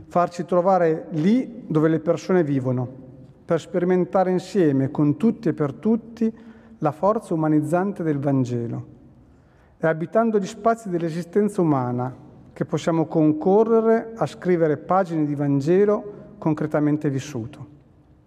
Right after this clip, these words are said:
Anche da questo punto di vista, l'esperienza della pan-, della pandemia ci ha insegnato tanto. Ci ha mostrato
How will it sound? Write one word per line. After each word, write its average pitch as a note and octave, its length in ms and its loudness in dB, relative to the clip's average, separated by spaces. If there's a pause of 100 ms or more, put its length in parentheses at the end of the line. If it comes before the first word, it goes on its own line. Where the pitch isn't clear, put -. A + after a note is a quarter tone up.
(1400)
Anche G3+ 300 0
da E3 100 2
questo G3 260 -6
punto F#3+ 280 -2
di C#3+ 80 -2
vista, A3 800 -4
l'esperienza F3+ 520 0
della E3+ 140 0
pan-, E3+ 260 -2
della D#3+ 200 0
pandemia F#3 500 2
ci G3+ 180 -2
ha E3 120 2
insegnato F3 480 -2
tanto. C3 600 -6 (480)
Ci - 120 -4
ha - 20 2
mostrato F#3+ 920 0